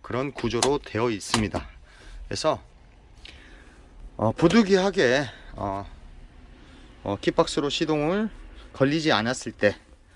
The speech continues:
않았을 때는 키 원을 해두시고 그다음 기동, 기동 전동기를 직결하셔가지고 시동을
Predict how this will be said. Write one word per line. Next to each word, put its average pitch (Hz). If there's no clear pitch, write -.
않았을 101
때는 139
키 180
원을 131
해두시고 131
그다음 151
기동, 123
기동 143
전동기를 131
직결하셔가지고 117
시동을 123